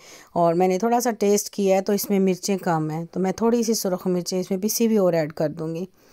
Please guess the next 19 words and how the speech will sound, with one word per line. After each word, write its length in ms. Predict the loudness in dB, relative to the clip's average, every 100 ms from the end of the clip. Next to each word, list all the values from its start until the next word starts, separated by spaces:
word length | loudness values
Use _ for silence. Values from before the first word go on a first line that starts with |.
| -20 _
क्योंकि 180 | 0 4
इस 100 | 2
स्टेज 280 | 2 0 0
पर 180 | -2 -2
मैं 100 | -2
सब्ज़ 320 | -2 -4 -2
मिर्चें 260 | -2 -2 0
भी 80 | 0
नहीं 140 | 0
ऐड 160 | 0 -2
कर 140 | -4
सकती, 380 | -2 -4 -2 0
ना 140 | 0 0
ही 180 | 0 -2
साबुत 480 | -2 -2 -2 0 0
मिर्चें 300 | 0 0 0
ऐड 160 | 0 -2
करती 280 | -6 -6
हूँ, 120 | -6